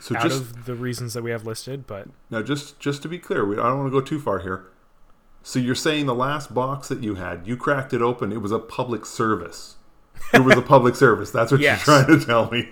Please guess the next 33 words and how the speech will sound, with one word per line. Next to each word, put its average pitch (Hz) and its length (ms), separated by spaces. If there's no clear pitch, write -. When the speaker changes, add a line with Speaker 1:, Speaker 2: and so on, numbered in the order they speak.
Speaker 1:
<laughs> - 220
Speaker 2:
I'm 170 380
saying 123 480
that, 110 240
uh, 117 280
no. 101 120
Uh, 123 340
I 147 100
think, 180 280
you 135 80
know, 110 120
we 120 100
brought 139 220
up 123 260
Battle 110 300
Bond. 101 400
Speaker 1:
Yeah. 104 220
Speaker 2:
I 117 80
think 139 200
there 139 200
are 117 80
plenty 135 420
of 135 140
cards 110 400
in 127 220
Battle 117 320
Bond 87 420
that 113 340
if - 420
more 120 360
Battle 123 320
Bond 123 340
boxes 104 640